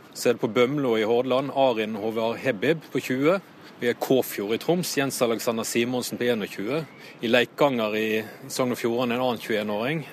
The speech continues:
eh, Vilde Tøfte Østetun. På Tysnes i Hordaland en tjueto-åring, Kåre Martin Kleppe.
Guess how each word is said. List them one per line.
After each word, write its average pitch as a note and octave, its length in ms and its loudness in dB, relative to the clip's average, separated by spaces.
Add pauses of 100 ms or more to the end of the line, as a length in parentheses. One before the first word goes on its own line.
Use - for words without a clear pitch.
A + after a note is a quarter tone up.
(120)
eh, A#2 280 -6 (100)
Vilde B2+ 340 0
Tøfte - 320 -4
Østetun. D3+ 520 -2 (240)
På - 100 -4
Tysnes - 720 0
i G#2 80 0
Hordaland A#2 400 2
en - 20 -14
tjueto-åring, A#2 720 0
Kåre A#2 220 0
Martin A2 260 -6
Kleppe. D#3+ 440 0